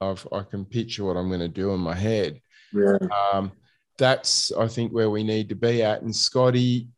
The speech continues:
Speaker 1: uh, for you, mate, I, I, I wanted to tell you that, um, I've already started working on a T-shirt that, um, I'm gonna go and get ready for the next lot of rallies that are upcoming here in Perth. And, um, it's gonna be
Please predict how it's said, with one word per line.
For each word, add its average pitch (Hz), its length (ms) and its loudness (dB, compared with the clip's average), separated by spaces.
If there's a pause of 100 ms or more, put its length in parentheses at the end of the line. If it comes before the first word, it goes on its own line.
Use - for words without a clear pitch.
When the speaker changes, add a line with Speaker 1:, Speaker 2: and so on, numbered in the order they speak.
Speaker 1:
uh, 117 320 0
for 113 160 -6
you, 135 380 4
mate, 107 400 0
I, 117 100 2
I, - 280 0
I 113 260 -4
wanted 113 320 -2
to 101 60 -10
tell 113 280 0
you 110 180 0
that, 104 220 -2
um, 104 320 -4 (560)
I've 117 180 2
already 131 280 4
started 110 480 -2
working 117 400 0
on 104 100 -2
a 95 80 -4
T-shirt - 880 -4 (640)
that, 110 300 -2
um, 110 220 0
I'm 110 140 -2
gonna 113 160 -2
go 107 200 0
and 107 120 -4
get 113 180 -2
ready 113 300 0
for 107 160 -8
the 107 140 -4
next 117 340 -2
lot 107 160 -2
of 95 140 -8
rallies 113 500 0
that 95 140 -8
are 92 140 -2
upcoming 101 540 -6
here 101 240 -6
in 95 100 -8
Perth. 104 420 -4
And, 110 260 -4
um, 104 420 -2
it's - 280 -4
gonna 117 240 -2
be 107 480 0